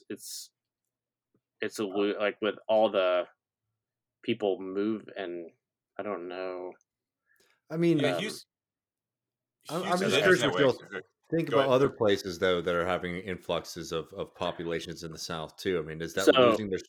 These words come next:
Speaker 2: southernness?
Speaker 1: So I will say this. So Knoxville, something like
Speaker 2: Mm.
Speaker 1: Dave, Da-, like we, uh, we're familiar, like, Knoxville is close to where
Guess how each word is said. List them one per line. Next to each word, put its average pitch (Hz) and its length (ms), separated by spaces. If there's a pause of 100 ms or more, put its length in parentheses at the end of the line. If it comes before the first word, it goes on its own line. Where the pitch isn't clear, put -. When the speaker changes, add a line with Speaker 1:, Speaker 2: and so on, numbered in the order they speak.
Speaker 2:
southernness? 104 560 (540)
Speaker 1:
So 160 160
I 143 160
will 170 240
say 190 180
this. 208 240
So 139 140
Knoxville, 120 840
something 123 380
like 104 200
Speaker 2:
Mm. - 40
Speaker 1:
Dave, 117 420
Da-, 107 220
like 107 240 (120)
we, 107 420 (200)
uh, 98 400
we're 117 140
familiar, 107 360
like, 101 180
Knoxville 101 560
is - 100
close 101 240
to 117 100
where 98 440